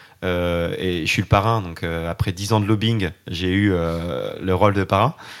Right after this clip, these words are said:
Bah, je vais aller le voir et effectivement, je vais y aller en avion quand même, parce que, euh, là, pour le coup, c'est beaucoup plus complexe,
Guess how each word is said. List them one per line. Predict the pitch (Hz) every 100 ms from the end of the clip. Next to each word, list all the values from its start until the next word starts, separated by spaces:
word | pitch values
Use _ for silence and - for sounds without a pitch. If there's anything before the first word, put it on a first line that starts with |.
| - -
Bah, | 95 92
je | 95
vais | 101
aller | 98
le | 104
voir | 139 135
et | 90 90
effectivement, | 92 85 - 107 135
je | 101
vais | 92
y | 92
aller | 95
en | 90
avion | 95 95 107
quand | 123
même, | 135 101
parce | 85 -
que, | 98
euh, | 98 92
là, | 98 110
pour | 104
le | 101
coup, | 120
c'est | -
beaucoup | 98 101 110
plus | 110
complexe, | - 104 127 127 -